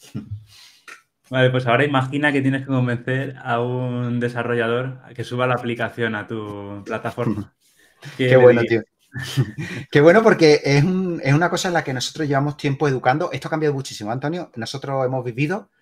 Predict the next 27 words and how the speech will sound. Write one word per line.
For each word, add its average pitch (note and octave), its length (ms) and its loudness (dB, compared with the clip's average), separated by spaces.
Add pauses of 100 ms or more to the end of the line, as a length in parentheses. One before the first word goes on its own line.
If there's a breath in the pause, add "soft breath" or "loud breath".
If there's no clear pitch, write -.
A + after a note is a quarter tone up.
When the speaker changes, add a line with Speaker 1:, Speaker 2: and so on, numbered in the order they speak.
(380)
Speaker 1:
todas C#3+ 180 6
las B2+ 120 2
fases A2+ 280 -4
en A2+ 40 -10
las A2 120 -8
que B2 100 -8
te A#2+ 80 -4
decían, A2 500 -4
"Hace C#3 220 -4
dos D#3 120 -2
años, G3+ 280 -4 (160)
lo C3 140 -4
primero C3+ 240 -4
que E3 60 -10
te D#3 80 -8
dice D3 120 -4
un C3+ 60 -6
desarrollador B2+ 500 -8
es, G#2+ 320 -10 (200 soft breath)
'No, D3 200 2
no, D3+ 140 2
yo C3 160 0
tengo E3 140 0
que E3 80 -2
acu-, D3+ 180 -8
acumular B2+ 420 -4
descargas G#2+ 680 -6